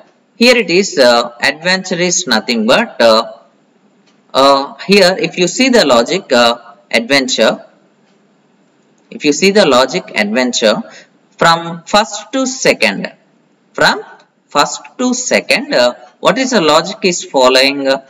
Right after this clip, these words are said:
here, first letter is not there. First letter is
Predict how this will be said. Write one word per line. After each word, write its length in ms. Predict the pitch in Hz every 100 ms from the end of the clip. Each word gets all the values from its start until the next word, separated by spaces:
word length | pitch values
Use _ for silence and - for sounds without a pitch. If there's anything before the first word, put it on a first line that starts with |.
| _ _ _
here, 340 | 196 196 196 202
first 540 | - - 190 - -
letter 260 | 233 226 226
is 300 | 226 - 143
not 380 | 127 120 214
there. 200 | 202 - - _ _ _
First 440 | _ _ 127 - -
letter 280 | 151 151 170
is 300 | 330 -